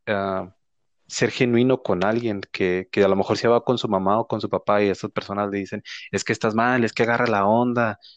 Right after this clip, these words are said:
este, ponte las pilas, o sea, sabes que eso está mal, ya deja de hacerlo". Y ponen una carga en esta persona de que a mí, a mí siempre me, me, me resuena mucho con lo que Tania dijo alguna vez, especialmente en su historia,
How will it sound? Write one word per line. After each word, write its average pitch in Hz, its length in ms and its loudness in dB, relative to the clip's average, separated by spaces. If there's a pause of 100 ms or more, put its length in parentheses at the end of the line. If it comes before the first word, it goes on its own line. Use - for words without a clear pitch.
(140)
este, 92 540 -2
ponte 98 340 0
las 110 160 -2
pilas, 120 540 2
o 104 60 -4
sea, 95 260 0
sabes 101 320 2
que - 80 -4
eso 120 140 -4
está 110 160 -4
mal, 117 260 0
ya 107 100 4
deja 107 240 2
de 104 80 0
hacerlo". 113 460 0 (1000)
Y - 120 -2
ponen 160 300 4
una 160 200 4
carga 151 300 2
en 147 100 0
esta 151 260 -2
persona 135 600 2
de 113 240 -4
que 98 480 0 (960)
a - 80 0
mí, 110 340 4
a 131 40 4
mí 113 120 4
siempre 135 380 2
me, 107 540 0 (560)
me, 104 200 0
me 104 140 2
resuena 110 340 0
mucho 123 260 2
con 123 120 0
lo 113 100 0
que - 80 0
Tania 110 240 0
dijo 120 300 4
alguna 117 300 2
vez, 113 240 2
especialmente 110 680 -2
en 113 60 -4
su - 100 -12
historia, 107 400 2